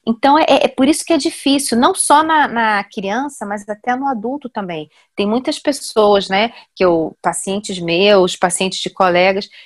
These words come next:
que tiveram sintomas de síndrome respiratória aguda, gra-, é,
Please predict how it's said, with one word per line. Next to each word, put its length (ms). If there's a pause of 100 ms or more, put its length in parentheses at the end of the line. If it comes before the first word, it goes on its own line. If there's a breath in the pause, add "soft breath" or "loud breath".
(120)
que 80
tiveram 440
sintomas 800 (440)
de 140
síndrome 460
respiratória 640
aguda, 280
gra-, 320
é, 160